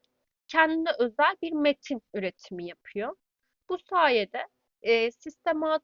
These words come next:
print elen person iki yazdığımda,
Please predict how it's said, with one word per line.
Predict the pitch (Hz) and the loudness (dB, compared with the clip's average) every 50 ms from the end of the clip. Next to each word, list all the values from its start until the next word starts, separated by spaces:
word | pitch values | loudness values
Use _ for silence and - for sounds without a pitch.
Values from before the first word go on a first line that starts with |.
| _ - | _ -12
print | - 311 311 311 294 - _ - | -8 -6 -6 -6 -8 -10 _ -4
elen | 254 269 277 277 269 269 269 _ _ - | -2 2 2 2 2 2 -2 _ _ 4
person | 294 294 302 294 _ - 262 - _ | 4 4 4 2 _ -14 -16 -12 _
iki | 269 - _ - - | -14 -14 _ -8 -2
yazdığımda, | 311 294 254 220 196 185 _ _ 185 180 180 180 - _ _ - 339 440 | 2 4 4 4 2 0 _ _ -6 -6 -6 -8 -14 _ _ -2 -2 -2